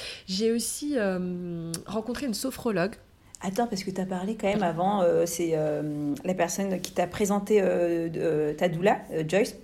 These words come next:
Speaker 2: qui a un magnifique, euh, prénom, c'est, euh, c'est Stéphanie Veuze, donc ta naturopathe.
Speaker 1: Ouais.
Speaker 2: T'as fait, tu l'appelles, euh, tu l'appelles, t'as fait. Euh, en
Speaker 1: Ouais.
Speaker 2: quoi ça t'a aidé aussi, en fait, euh, pourquoi t'as fait appel, euh, à, à, à une naturopathe pour t'accompagner aussi dans, dans cette grossesse ?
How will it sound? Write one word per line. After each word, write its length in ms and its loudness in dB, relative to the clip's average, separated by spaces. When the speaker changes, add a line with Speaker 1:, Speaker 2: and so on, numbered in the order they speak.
Speaker 2:
qui 100 -8
a 60 -2
un 140 -6
magnifique, 500 -2
euh, 100 0
prénom, 300 -2
c'est, 420 4
euh, 480 8
c'est 160 -4
Stéphanie 480 2
Veuze, 220 2
donc 100 -4
ta 140 2
naturopathe. 880 2
Speaker 1:
Ouais. 80 6
Speaker 2:
T'as 60 8
fait, 280 2
tu 120 -4
l'appelles, 340 6
euh, 160 6
tu 140 -2
l'appelles, 320 2
t'as 140 2
fait. 240 -2
Euh, 200 4
en 100 2
Speaker 1:
Ouais. 80 0
Speaker 2:
quoi 180 4
ça 160 2
t'a 160 4
aidé 260 4
aussi, 340 0
en 40 2
fait, 240 -2
euh, 200 8
pourquoi 240 2
t'as 140 2
fait 120 4
appel, 360 4
euh, 180 4
à, 440 2
à, 200 -2
à 40 0
une 140 0
naturopathe 720 4
pour 100 -8
t'accompagner 560 2
aussi 300 -2
dans, 200 0
dans 100 0
cette 180 -4
grossesse ? 400 -4